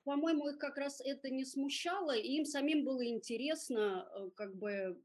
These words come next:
получить первого иностранца в... Ну, это очень маленький, да, как бы клуб, э, всего лишь тридцать команд. А, насколько я помню, там были еще кандидаты, и, э,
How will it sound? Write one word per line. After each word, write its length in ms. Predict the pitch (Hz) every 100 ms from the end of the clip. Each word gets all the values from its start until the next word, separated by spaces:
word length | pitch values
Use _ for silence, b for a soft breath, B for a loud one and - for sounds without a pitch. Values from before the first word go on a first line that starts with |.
| _
получить 760 | 214 208 - 254 262 - - -
первого 480 | 247 226 202 196
иностранца 880 | 190 190 185 220 240 254 - 196 180 175
в... 640 | 170 190 190 185 180 170
Ну, 320 | - 190 226 202
это 240 | 208 226
очень 280 | 226 233 262
маленький, 600 | 254 214 190 202 190 175
да, 320 | 175 208 196 180 _ _ -
как 200 | 190 165
бы 100 | 175
клуб, 380 | 233 240 190 -
э, 220 | 196 196 180
всего 240 | - 220
лишь 120 | 214 -
тридцать 300 | 220 - -
команд. 360 | 214 190 160 - b b b b -
А, 220 | 208 214
насколько 580 | 226 247 - 294 285 262
я 180 | 262
помню, 480 | 254 302 339 311 233
там 220 | - 247 269
были 160 | 269
еще 300 | 269 254 269
кандидаты, 880 | - 214 196 208 277 311 - 190 160 - - - _ _
и, 420 | 233 240 233 240
э, 60 | 233